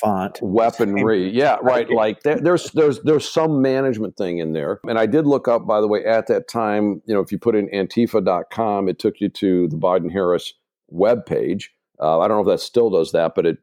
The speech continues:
Speaker 2: indeed, that was true.
Speaker 1: Oh, yeah, yeah.
Speaker 2: And, you know, look, we've had a hundred plus nights of riots, okay? And that's law enforcement's definition.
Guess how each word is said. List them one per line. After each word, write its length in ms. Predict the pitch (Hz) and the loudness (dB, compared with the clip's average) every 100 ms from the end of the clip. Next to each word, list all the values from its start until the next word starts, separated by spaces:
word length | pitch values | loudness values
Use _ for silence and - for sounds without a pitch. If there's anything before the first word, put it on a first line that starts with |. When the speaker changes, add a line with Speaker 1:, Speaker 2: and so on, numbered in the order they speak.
| - | -4
Speaker 2:
indeed, 440 | 90 82 95 87 | -2 0 0 0
that 180 | 85 98 | 0 2
was 160 | 101 - | -2 -4
true. 420 | - 82 73 92 _ - | -2 0 0 -4 _ -6
Speaker 1:
Oh, 80 | 123 | -2
yeah, 240 | 104 120 92 _ | 0 -2 -4 _
yeah. 140 | 95 98 117 117 | -14 -2 0 2
Speaker 2:
And, 200 | 117 117 - - | 2 0 -4 -4
you 120 | 160 | 2
know, 160 | 156 143 | 2 2
look, 220 | - 160 | 0 0
we've 120 | 147 127 | 2 2
had 120 | 151 | 2
a 60 | 113 | 0
hundred 560 | - - 185 185 160 - | -4 -2 0 2 0 -2
plus 580 | - - 165 151 - - | -16 -4 0 0 -2 -4
nights 420 | 127 120 101 - | -2 0 -2 -2
of 160 | 95 80 | -6 -4
riots, 760 | 98 98 104 98 - - - - _ - | -2 0 2 0 -4 -8 -18 -20 _ -12
okay? 220 | - 98 | 0 2
And 80 | 95 | 2
that's 180 | 110 110 | 0 0
law 380 | 107 107 135 139 | 2 2 2 0
enforcement's 760 | - 101 92 82 87 78 - - | -2 0 0 0 -4 -4 -6 -2
definition. 720 | 82 76 78 71 - 107 120 | -2 -2 -6 -6 -6 -8 -8